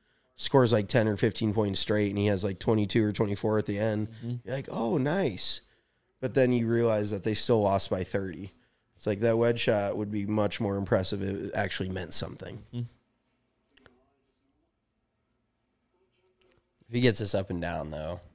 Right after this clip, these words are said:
Speaker 3: that it's
Speaker 1: Incredible.
Speaker 3: Yeah.
Speaker 1: I think this pin is, like, doable. It looks like it's right there in between, um, right in the bottleneck to where he could run it up.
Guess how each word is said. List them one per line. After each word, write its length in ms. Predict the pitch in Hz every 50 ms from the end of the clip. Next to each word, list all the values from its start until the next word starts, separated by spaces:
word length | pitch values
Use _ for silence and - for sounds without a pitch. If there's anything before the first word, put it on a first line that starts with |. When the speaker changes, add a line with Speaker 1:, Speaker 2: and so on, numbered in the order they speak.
| _ _
Speaker 3:
that 280 | - 87 85 73 - -
it's 260 | - 101 120 123 117 113
Speaker 1:
Incredible. 640 | 113 104 - - 107 101 101 95 98 95 98 95
Speaker 3:
Yeah. 300 | 85 78 71 64 73 98 95 - _ _ _ _ _ -
Speaker 1:
I 60 | 110 123
think 160 | 165 202 233
this 160 | 226 151 -
pin 280 | - - - 147 160 170
is, 120 | 165 120
like, 220 | 120 110 98 90 85
doable. 580 | - 101 104 113 131 151 156 170 190 196 - - _ _ _ _ _ _ _
It 60 | - 135
looks 240 | 135 147 151 -
like 100 | - 170
it's 180 | 139 131 - -
right 200 | 131 123 127 -
there 140 | 143 127 120
in 160 | 98 113 123
between, 720 | 123 117 - - - 123 120 120 123 123 123 123 127 123 120 - _ _ _ _ _ _ _ _ _ _ _ -
um, 320 | 117 110 101 95 98 101
right 140 | 110 120 123
in 60 | 120
the 80 | 127 117
bottleneck 680 | 113 107 95 95 110 120 123 135 139 156 165 - - - - - _ -
to 100 | - 123
where 140 | 117 113
he 120 | 110 117 117
could 220 | - - 117 110
run 240 | 113 104 98 104 104
it 100 | 104 90
up. 300 | 90 101 120 127 - -